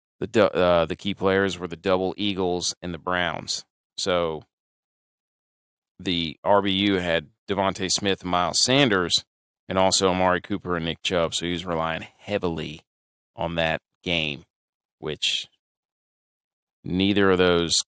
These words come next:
those combos did very well. So that's kinda where things fell apart.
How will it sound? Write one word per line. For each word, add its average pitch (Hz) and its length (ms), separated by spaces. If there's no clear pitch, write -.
those 85 300
combos 80 560
did 80 160
very 73 240
well. 73 340
So - 400
that's - 240
kinda 87 280
where 73 340
things 90 260
fell 82 260
apart. - 420